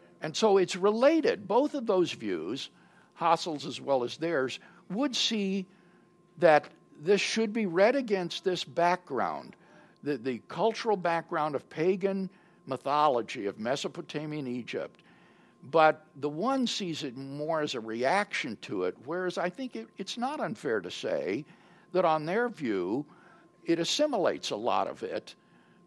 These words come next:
but radically departs from it in its monotheism. And that's why I called this view, and this is my own label, this is not their label, m-, my own label, I called it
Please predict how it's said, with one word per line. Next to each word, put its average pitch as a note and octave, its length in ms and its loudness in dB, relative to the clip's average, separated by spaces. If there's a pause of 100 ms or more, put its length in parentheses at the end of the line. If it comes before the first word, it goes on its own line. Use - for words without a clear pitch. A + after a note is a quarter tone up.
(120)
but F#3 380 8 (260)
radically F3 640 6
departs C#3+ 460 -6
from C3+ 260 -4
it B2 100 -2
in A#2+ 140 -2
its A2 200 -10
monotheism. G2+ 800 -8 (560)
And G3 100 0
that's C4 220 2
why G3 260 4
I D#3 140 2
called G3 500 -2
this D#3+ 200 -2
view, F#2+ 360 -4
and D3 140 -4
this G#3 160 -4
is A3 80 -4
my G#3 220 2
own G3 300 4
label, D#3 600 4
this D3+ 160 -4
is F3 100 -12
not E3 280 2
their F#3 180 2
label, B2+ 240 -4
m-, D#3 260 -12
my D#3 200 0
own G#3+ 200 0
label, D3+ 300 4
I C3 120 4
called E3+ 420 0
it A2+ 160 2